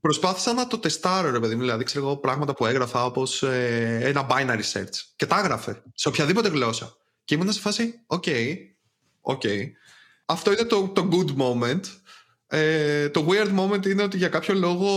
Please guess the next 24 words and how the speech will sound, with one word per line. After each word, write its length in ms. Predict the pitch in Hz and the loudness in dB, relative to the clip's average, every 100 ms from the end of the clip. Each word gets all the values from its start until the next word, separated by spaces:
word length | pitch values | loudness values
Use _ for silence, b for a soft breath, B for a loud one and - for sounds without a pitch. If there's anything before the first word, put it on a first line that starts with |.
| 190 165 151 147 135 127 - | 2 2 2 2 0 -4 -4
προχθές 400 | 143 - 170 170 | -4 0 -2 0
που 100 | 165 | 0
έγραφα 320 | 175 185 190 | 2 0 0
κάτι, 500 | - 165 180 190 160 | 0 0 0 0 0
άρχισε 240 | 147 - | 0 0
να 100 | 202 | 0
μου 80 | 190 | 0
πετάει 680 | 190 - 143 156 170 165 147 | 0 0 0 0 0 0 -2
κάτι 220 | 156 160 | -2 -2
σχόλια 480 | - - 151 165 160 | -2 0 2 2 0
σε 200 | 165 156 143 135 131 127 123 120 | 0 0 2 2 2 2 0 0
αραβικά. 840 | 127 135 120 113 120 123 - - _ _ _ | 2 0 0 0 2 2 -2 -14 _ _ _
Δεν 140 | - | -4
ξέρω 180 | 127 123 | 0 0
γιατί. 380 | 117 110 117 - _ _ _ _ _ _ | 0 0 -2 -6 _ _ _ _ _ _
Δεν 140 | 170 233 | 0 2
ξέρω, 200 | 339 220 | 2 2
μου 100 | 180 | 2
φαίνεται 340 | 220 240 247 | 2 2 0
πάρα, 360 | 226 208 220 214 | 0 2 2 -2
πάρα, 540 | - - 196 196 175 | -2 2 4 4 2
πάρα 280 | 151 135 123 | 2 2 0
πολύ 300 | 123 117 117 | 0 2 2
ωραίο. 460 | 113 113 110 110 | 2 0 -2 -4